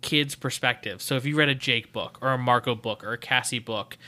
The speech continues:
where Rachel, especially in the last, I would say, like, five to seven books, Rachel has been very much like a side character, like, very sidelined, where she's just pop up there when she's convenient and she doesn't really add anything.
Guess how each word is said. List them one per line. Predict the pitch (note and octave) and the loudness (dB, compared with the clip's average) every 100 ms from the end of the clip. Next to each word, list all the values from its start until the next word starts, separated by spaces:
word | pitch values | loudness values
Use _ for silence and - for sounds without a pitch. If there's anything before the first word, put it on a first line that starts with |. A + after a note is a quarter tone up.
| - - - | -20 -20 -4
where | C#3 C3+ B2 | 4 4 6
Rachel, | B2 D#3+ - B2 | 4 4 4 2
especially | - A#3+ - F#3+ | 4 2 4 4
in | C3 | 4
the | A#2+ | 2
last, | A#2+ B2 - - - - - _ - - | 4 4 2 -4 -6 -16 -20 _ -20 -2
I | A2 | 4
would | F3 | 4
say, | - D#3+ | 4 4
like, | C3+ B2 | 2 0
five | - B2+ A#2+ C3+ | 0 4 4 4
to | C3 | 0
seven | - C3+ B2 A2 | 2 2 2 -2
books, | B2 C3 - - - - - | 2 2 2 -4 -6 -14 -6
Rachel | A#2+ C#3+ F3 | 0 4 6
has | D3 B2+ | 4 4
been | B2 A2+ | 2 2
very | G#2+ B2 C3 | 4 4 6
much | A#2+ B2 | 2 2
like | A#2+ A#2 | 0 0
a | |
side | - - A2 A#2 | 0 2 4 4
character, | - B2+ C3 D3+ C#3 | 4 4 4 2 4
like, | G#2+ | 0
very | G#2 A2+ C3 | 2 4 4
sidelined, | - A#2+ A#2+ A#2+ A2+ A2+ A#2 - - - | 4 2 4 6 6 6 2 -8 -16 -2
where | B2 | 0
she's | B2+ A#2 | 2 4
just | B2 - | 2 2
pop | - A#2+ | 2 2
up | A#2 - | 2 2
there | A2+ | 4
when | A2+ | 4
she's | A2 - | 0 -2
convenient | - G#2+ G#2+ B2 D3 | -4 -2 -2 2 2
and | C3 | 2
she | B2 | 0
doesn't | A#2 | 0
really | G#2+ G#2+ | 0 2
add | G#2 A2 | 4 6
anything. | B2 D3 D#3 E3+ E3 | 6 4 4 4 4